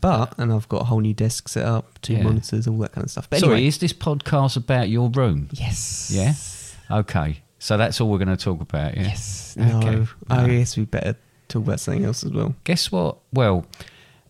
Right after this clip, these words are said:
Speaker 2: obviously we're recording this, and we record it slightly ahead of when it goes out.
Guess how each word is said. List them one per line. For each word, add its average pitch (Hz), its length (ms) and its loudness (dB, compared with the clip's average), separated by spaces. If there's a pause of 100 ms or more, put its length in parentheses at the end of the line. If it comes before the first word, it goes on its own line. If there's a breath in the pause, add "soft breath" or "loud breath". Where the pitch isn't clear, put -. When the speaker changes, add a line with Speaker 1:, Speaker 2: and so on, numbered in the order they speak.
(220)
Speaker 2:
obviously 165 360 2
we're 120 160 4
recording 117 580 2
this, 78 460 -2
and 95 160 0
we 95 100 4
record 92 400 2
it 95 160 0
slightly 95 400 0
ahead 95 300 4
of 95 180 0
when 95 120 2
it 87 100 -2
goes 92 320 2
out. 98 340 0